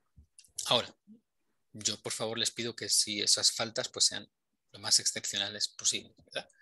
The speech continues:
También el, eh, la universidad tiene una política bastante estricta con respecto a la participación virtual. Eh, obviamente en este momento ustedes están presenciales la gran mayoría, entonces, eh, pues ahí están, eh, y los veo.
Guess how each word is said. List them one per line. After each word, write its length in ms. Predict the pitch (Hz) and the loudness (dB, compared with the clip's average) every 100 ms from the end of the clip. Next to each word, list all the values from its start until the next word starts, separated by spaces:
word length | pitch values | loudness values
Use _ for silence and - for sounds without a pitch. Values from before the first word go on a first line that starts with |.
| - - - - - - - - - - - - | -20 -16 -12 -12 -12 -12 -12 -12 -14 -16 -6 0
También 360 | 135 127 156 | 2 4 4
el, 220 | 175 147 | 4 4
eh, 420 | 117 123 110 107 - | 4 4 4 2 -2
la 260 | - 117 | -6 -4
universidad 500 | 113 117 117 131 117 - | -2 4 6 8 6 4
tiene 180 | 139 | 2
una 200 | 175 135 | 4 2
política 460 | - 113 120 135 127 | 2 -2 -2 0 0
bastante 640 | 117 - 104 - 135 117 | 2 2 0 0 2 4
estricta 480 | 107 - - 139 139 | 2 2 2 2 0
con 140 | - 120 | 0 0
respecto 360 | 104 110 - | -2 -2 -2
a 40 | 117 | -2
la 100 | 113 | 0
participación 720 | 107 - - - - - 110 | -4 -4 -4 -4 -4 -2 -2
virtual. 560 | 113 - 113 135 113 - - - - - - | -4 -4 2 4 4 -2 -12 -10 -10 -14 -14
Eh, 460 | - 127 113 107 - - - _ _ - | -2 2 4 4 0 -10 -20 _ _ -4
obviamente 380 | - 131 123 120 | 4 6 6 4
en 60 | 127 | 2
este 160 | - | 2
momento 280 | 123 117 117 | 0 -2 0
ustedes 240 | - 117 | 2 4
están 220 | 110 110 110 | 2 0 2
presenciales 580 | 113 113 107 107 110 | 4 4 4 -2 0
la 60 | 110 | -2
gran 180 | 95 92 | -4 -8
mayoría, 440 | 95 101 156 151 | 0 6 8 8
entonces, 520 | 110 - 110 131 131 - - - _ | 4 -4 -2 0 0 -4 -14 -18 _
eh, 280 | - 110 - | -8 -6 -6
pues 200 | - 120 - | 0 4 6
ahí 80 | |
están, 260 | - - - _ _ - - | 6 4 2 _ _ -4 -2
eh, 320 | - 101 - - | -2 -4 -6 -8
y 100 | 101 | -8
los 180 | 95 - | -6 2
veo. 260 | 113 98 | 4 4